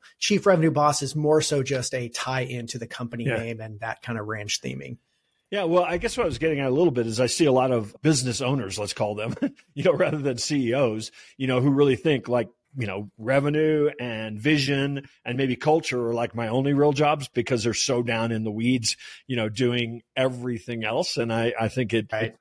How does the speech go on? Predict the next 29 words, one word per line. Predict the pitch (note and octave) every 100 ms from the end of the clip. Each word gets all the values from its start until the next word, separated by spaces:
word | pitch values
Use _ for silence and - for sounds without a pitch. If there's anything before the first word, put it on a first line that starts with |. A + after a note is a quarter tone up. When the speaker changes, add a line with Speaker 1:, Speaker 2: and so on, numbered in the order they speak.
| _
Speaker 2:
it | C3
almost | D#3 F3 -
feels | D3+ C3+
like | C3 A2+
a |
luxury, | A2+ C#3+ F#3+ - G#2 G2+ G#2 G#2+ _ _ _ _
you | B2+
know, | B2 A#2
if | A2+ C3
you | B2+ A2+
get | C#3 C3+
to | D3
a | A#2+
point | D3+ C3+
in | C3+
your | A#2+
business | G#2+ D#3 C3+ A#2 -
where | A#2
you | A2+
can | A#2+
say, | G#2 A#2 A2+
"Look, | C#3 B2+
these | A#2+ C3
are | A#2
the | A2
only | A#2 A2+
three | - A2+ G#2+
things | A#2+ G#2+ G#2 F2+
that | G#2 G#2